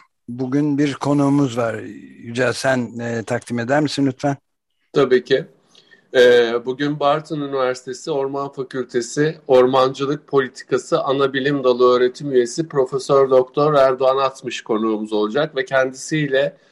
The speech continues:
Speaker 2: özellikle geçen hafta yayınlanan, e, iki yönetmeliği ve ormancılık kanununda yapılan değişikliklerle beraber ormanlarımızın son durumu ve gidişatını konuşacağız. Hoş geldiniz Erdoğan Hocam, nasılsınız?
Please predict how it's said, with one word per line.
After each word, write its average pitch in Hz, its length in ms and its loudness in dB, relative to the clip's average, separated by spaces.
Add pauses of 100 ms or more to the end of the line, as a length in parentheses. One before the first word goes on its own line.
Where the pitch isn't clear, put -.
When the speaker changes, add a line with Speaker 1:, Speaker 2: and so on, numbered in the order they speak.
(360)
Speaker 2:
özellikle 127 500 0
geçen 139 340 0
hafta 143 360 0
yayınlanan, 127 880 0
e, 120 680 -2
iki 113 260 -16
yönetmeliği 127 760 -2
ve 135 200 -2
ormancılık 127 800 -4
kanununda 123 480 -2
yapılan 120 420 -6
değişikliklerle 127 1200 -4
beraber 117 600 -2 (560)
ormanlarımızın 139 880 -4
son 156 380 -6
durumu 139 320 -8
ve 151 80 -6
gidişatını 143 720 -8
konuşacağız. 123 1000 -8 (500)
Hoş 143 240 -6
geldiniz 127 600 0
Erdoğan 120 480 -2
Hocam, 123 340 -6
nasılsınız? 139 840 -6